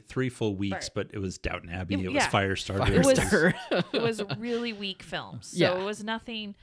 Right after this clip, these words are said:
Speaker 2: nothing that should have hurt it. So it fell. So it will, it'll be really interesting to see, even though Thor doesn't have as much early sh-, early show programming, I don't foresee it falling as hard
Speaker 3: Hmm,
Speaker 2: the second
Speaker 3: okay.
Speaker 2: week. So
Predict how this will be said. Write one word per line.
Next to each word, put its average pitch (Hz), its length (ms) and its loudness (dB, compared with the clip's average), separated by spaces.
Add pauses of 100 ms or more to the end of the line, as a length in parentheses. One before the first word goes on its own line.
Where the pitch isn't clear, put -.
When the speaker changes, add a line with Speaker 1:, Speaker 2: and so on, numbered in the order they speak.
(240)
Speaker 2:
nothing 208 260 -8
that 202 120 -6
should - 180 -8
have 180 100 -10
hurt 170 260 -4
it. - 160 -10
So 190 320 -6 (100)
it 214 220 -4
fell. 160 380 -8
So 190 420 -4 (720)
it 233 100 2
will, 233 180 0
it'll 208 200 0
be 214 180 -4
really 233 320 -2
interesting 220 460 -10
to 202 60 -10
see, 214 160 -10
even 196 200 -10
though 185 140 -2
Thor 202 400 -2
doesn't 190 260 -8
have 185 340 -6
as 185 240 -6
much 180 460 -8
early 233 320 -4
sh-, - 240 -12 (220)
early 240 300 -8
show 156 500 -8 (100)
programming, 165 800 -6 (320)
I 208 240 -2
don't 196 280 -4
foresee 175 520 -8
it - 120 -6 (200)
falling 170 420 -2
as 165 180 -10
hard - 560 -10 (760)
Speaker 3:
Hmm, 262 200 -8
Speaker 2:
the 190 80 -4
second 180 360 -10
Speaker 3:
okay. 123 240 -4
Speaker 2:
week. - 160 -10 (720)
So 165 520 -6